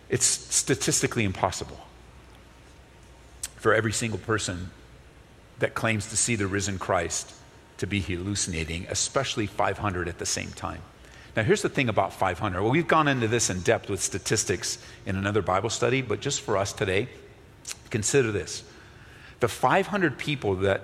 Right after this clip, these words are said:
is claimed in the text, claimed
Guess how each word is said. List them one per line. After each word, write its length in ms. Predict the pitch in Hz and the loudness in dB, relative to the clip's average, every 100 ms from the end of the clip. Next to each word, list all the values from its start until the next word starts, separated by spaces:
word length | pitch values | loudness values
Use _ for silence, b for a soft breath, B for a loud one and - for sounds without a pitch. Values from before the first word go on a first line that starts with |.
| - 113 | -4 -2
is 180 | 95 | 0
claimed 400 | - - 131 151 | -2 2 2 2
in 100 | 156 | 0
the 60 | 123 | -2
text, 720 | - - 127 - - - - - B B B B - | -4 -2 -2 -2 -6 -8 -10 -16 B B B B -10
claimed 480 | - 131 143 156 | 0 2 4 2